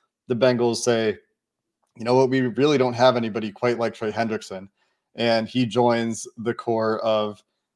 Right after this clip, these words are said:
a relatively small group of Bengals, but important Bengals that are under contract now for twenty twenty-five as the Bengals try to push their window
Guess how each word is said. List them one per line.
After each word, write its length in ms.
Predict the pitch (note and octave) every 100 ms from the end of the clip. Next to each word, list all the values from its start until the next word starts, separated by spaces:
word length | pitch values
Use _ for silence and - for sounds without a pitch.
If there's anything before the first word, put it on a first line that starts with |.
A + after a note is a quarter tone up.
| _ _ _ -
a 80 |
relatively 480 | D#3 A3 G3+ D3 B2
small 340 | A#2 B2+ B2 A#2
group 240 | A2+ -
of 80 | G2+
Bengals, 480 | G#2+ G#2+ G#2+ G2+ G2
but 240 | A2+ G#2+ _ _ -
important 500 | A#2+ - F#3 B2+ A2+
Bengals 420 | A2+ A2 G#2+ G2
that 120 | A2
are 100 | A2
under 180 | A2+ G#2+
contract 420 | A2+ G#2+ A2 G#2+
now 140 | G#2+ G#2
for 140 | G#2
twenty 260 | - A2 G2+
twenty-five 580 | G#2 G2 A2 B2 A2
as 120 | G2+ F#2+
the 80 |
Bengals 260 | G2 G#2+ G2+
try 140 | A#2
to 60 | G#2+
push 280 | - C#3 -
their 140 | A2+
window 460 | F#2+ A2+ G#2+ G2+